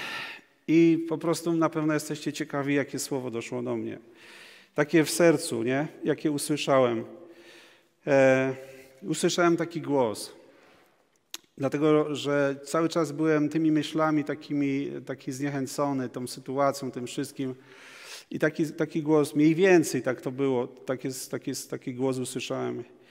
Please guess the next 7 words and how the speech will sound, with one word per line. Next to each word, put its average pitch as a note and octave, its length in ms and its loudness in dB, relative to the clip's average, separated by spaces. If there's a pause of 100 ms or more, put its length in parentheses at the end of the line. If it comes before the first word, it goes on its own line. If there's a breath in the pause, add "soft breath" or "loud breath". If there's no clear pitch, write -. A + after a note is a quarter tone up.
(1000 soft breath)
<clears throat> - 1300 0
Jeśli D3 280 0
nie F3+ 160 4
chcesz D#3 280 -4
się - 260 -4
poddać B2 840 -2 (840 soft breath)
zniechęceniu, C#3+ 1000 -2